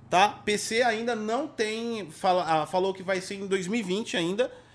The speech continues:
que vai liberar pra P C, mas P C ainda não tá liberado o Doom Eternal, tá?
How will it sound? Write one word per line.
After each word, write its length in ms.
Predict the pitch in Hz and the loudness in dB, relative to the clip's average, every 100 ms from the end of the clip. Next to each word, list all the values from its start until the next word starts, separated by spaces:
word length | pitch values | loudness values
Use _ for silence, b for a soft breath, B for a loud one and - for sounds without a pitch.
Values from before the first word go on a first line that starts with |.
| B | B
que 100 | - | 0
vai 100 | 160 | 2
liberar 300 | 165 170 165 | 4 4 2
pra 100 | 160 | 2
P 140 | 160 165 | 0 -2
C, 200 | 160 190 | 0 -2
mas 160 | 208 | -4
P 120 | 202 185 | -6 -8
C 140 | 190 | -6
ainda 160 | 196 190 | -4 -4
não 220 | 180 214 | -2 -2
tá 100 | - | -2
liberado 520 | 226 220 190 170 175 | -4 -4 0 -2 -2
o 20 | |
Doom 180 | 175 185 | -4 -4
Eternal, 460 | 208 165 127 110 110 | -2 0 0 -2 -4
tá? 260 | - 220 | 0 0